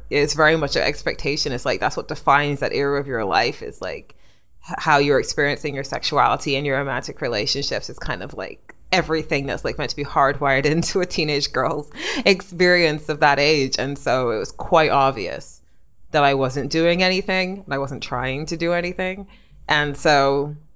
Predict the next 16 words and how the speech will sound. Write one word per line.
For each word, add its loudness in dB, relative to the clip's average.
yeah, 4
people -6
were 0
like, -2
"What's -8
your -10
deal? -4
Like, -8
are -8
you -10
gay? 0
Are -4
you -6
traumatized? 0
Are -12
you -14